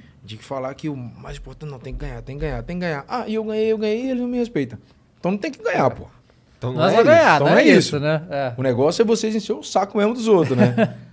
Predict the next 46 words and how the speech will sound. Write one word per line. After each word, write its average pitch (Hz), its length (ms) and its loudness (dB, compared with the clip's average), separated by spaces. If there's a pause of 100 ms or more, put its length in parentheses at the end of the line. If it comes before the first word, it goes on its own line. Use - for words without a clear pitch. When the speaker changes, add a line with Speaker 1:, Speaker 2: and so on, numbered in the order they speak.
Speaker 1:
É, - 120 2
porque, 123 200 -2
por 139 140 -4
exemplo, 131 300 -2
você 131 160 -4
fala, 123 260 0
"Não, 147 220 0
não, 139 120 -6
porque 127 200 -10
tem 151 160 -6
que 180 40 -12
ganhar, 160 320 -2
porque 107 140 -14
tem 147 140 -8
que 160 100 -16
ganhar." 180 400 -6 (200)
Ah, 139 200 -2
se 143 140 -8
não 127 120 -6
ganha, 190 280 -4
não, 226 120 -4
não 202 220 -6
dá. 165 220 -8
Ah, 311 100 -8
beleza, 262 320 -4
então 226 320 -8 (400)
simplesmente 233 840 -4 (640)
o 220 100 -2
maior 233 340 -4
vencedor 220 360 -8
da 220 80 -6
história 196 260 -6
do 185 60 -10
futebol 165 400 -6
tá 185 80 -12
aqui. 196 220 -6 (600)
E 175 60 -4
vocês 156 260 0
não 151 60 0
respeitam, 156 460 0
então 127 120 -4
não 147 120 -2
é 180 80 -2
sobre 320 240 -8
ganhar, 370 320 -10
pô. - 140 -20